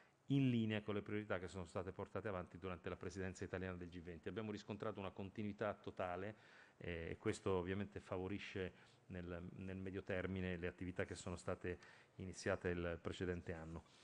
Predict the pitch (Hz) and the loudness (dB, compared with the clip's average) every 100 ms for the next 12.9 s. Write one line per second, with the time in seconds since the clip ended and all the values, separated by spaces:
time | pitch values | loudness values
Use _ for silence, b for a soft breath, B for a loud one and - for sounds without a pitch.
0 | B B B - 117 185 185 127 123 120 | B B B -2 4 6 8 6 4 2
1 | - 139 143 143 170 120 110 107 104 120 | 0 0 0 2 2 2 0 -2 -2 0
2 | 120 - 101 107 101 123 117 - 139 131 | 0 0 0 0 0 -2 -2 0 2 2
3 | 101 101 107 104 110 107 92 104 - 107 | 2 0 0 0 2 2 2 -2 -4 -4
4 | - 113 - 113 95 117 120 123 98 92 | -4 -2 0 0 0 0 0 2 2 2
5 | 104 123 B B - - 113 123 - 143 | 0 -2 B B -8 0 2 2 2 2
6 | 110 104 120 113 - - 123 107 101 101 | 2 0 0 -2 -2 -4 -2 0 0 -2
7 | 101 98 - 107 110 - - 120 101 - | -2 -4 -6 -6 -6 -6 -2 2 2 2
8 | 95 104 101 - 107 101 101 101 98 92 | 0 0 0 0 0 2 2 0 -2 -4
9 | 95 - 92 92 92 - 98 B B B | -6 -4 -2 -2 -2 -2 -4 B B B
10 | B 117 - 139 - 107 117 123 - 107 | B -8 2 2 4 4 6 6 4 4
11 | 101 - 104 117 131 - 139 101 101 131 | 4 2 -2 0 -2 0 2 2 2 0
12 | 113 104 101 120 117 92 - - | 0 2 2 2 2 2 2 0